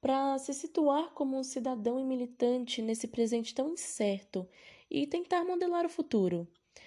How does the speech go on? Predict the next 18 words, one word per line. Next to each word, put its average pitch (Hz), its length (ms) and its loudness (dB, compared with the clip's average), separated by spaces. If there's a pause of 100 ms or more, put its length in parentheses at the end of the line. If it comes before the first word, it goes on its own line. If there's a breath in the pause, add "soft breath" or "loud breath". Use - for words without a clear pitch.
(220 loud breath)
Ele 247 180 4
constrói 269 520 2
lendas 269 320 2
e 254 60 2
narrativas 214 680 -2
como 233 240 -2
um 233 60 -2
romance 240 380 -4
histórico, 175 760 0 (300 loud breath)
se - 180 2
atentando 233 560 2
às 233 120 0
minúcias 240 680 2
dos 220 200 -4
fatos 214 680 0
e 208 80 0
detalhes 214 480 -2
descritivos 220 960 -2